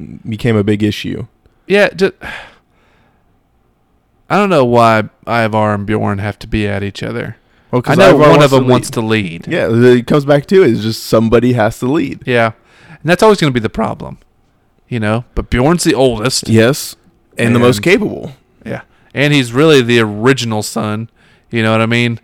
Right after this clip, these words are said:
Speaker 1: Yes.
Speaker 2: 'Cause Lagertha was
Speaker 1: Queen.
Speaker 2: removed, basically.
Speaker 1: She stepped down.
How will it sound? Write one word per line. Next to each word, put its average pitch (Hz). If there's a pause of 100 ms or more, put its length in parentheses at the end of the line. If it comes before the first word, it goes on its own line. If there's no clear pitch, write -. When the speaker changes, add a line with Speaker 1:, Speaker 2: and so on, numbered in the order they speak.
(120)
Speaker 1:
Yes. 120
Speaker 2:
'Cause 107
Lagertha 120 (920)
was 113 (460)
Speaker 1:
Queen. 120 (480)
Speaker 2:
removed, 127 (300)
basically. 107 (800)
Speaker 1:
She -
stepped 139
down. 104